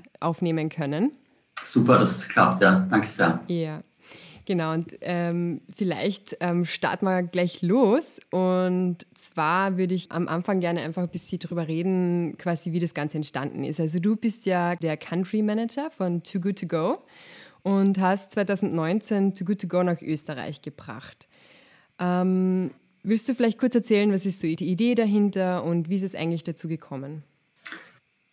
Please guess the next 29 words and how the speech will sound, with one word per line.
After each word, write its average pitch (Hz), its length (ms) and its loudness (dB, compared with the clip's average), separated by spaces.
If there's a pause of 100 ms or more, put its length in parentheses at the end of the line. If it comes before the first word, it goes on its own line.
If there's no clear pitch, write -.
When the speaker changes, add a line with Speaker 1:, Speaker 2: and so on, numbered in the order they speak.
(520)
Speaker 2:
Too 135 120 8
Good 131 220 8
To 127 60 8
Go 120 200 10
kommt 160 300 8
ursprünglich 120 460 8
aus 107 140 0
Dänemark. 110 520 8
Es - 120 -4
ist - 240 -4
in 101 400 4
Kopenhagen 98 640 8
gegründet 101 360 6
worden, 95 320 4
zweitausendsechzehn. 95 1040 4 (260)
Und 101 180 2
die 107 80 8
Idee 101 400 8
ist 107 180 0
eigentlich 101 220 4
Speaker 1:
Mhm. 98 60 0
Speaker 2:
ganz 107 260 6
simpel. 117 520 6
Wir 104 340 6
retten 98 440 2
Essen 110 460 2
mit 107 120 4
einer 95 220 4
App. - 340 2